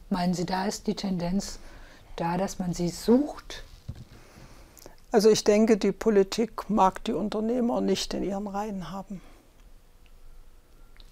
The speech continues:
Speaker 1: Und, äh, warum nicht?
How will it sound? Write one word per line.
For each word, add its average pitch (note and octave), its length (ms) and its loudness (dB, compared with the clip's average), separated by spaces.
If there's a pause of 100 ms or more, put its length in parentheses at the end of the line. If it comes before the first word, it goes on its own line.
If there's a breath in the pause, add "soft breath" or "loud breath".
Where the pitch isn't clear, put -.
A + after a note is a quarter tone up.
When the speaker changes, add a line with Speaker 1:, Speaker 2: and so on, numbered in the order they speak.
(120)
Speaker 1:
Und, G3+ 260 6 (520 loud breath)
äh, G3+ 280 6 (300)
warum C4+ 360 6
nicht? C3 400 0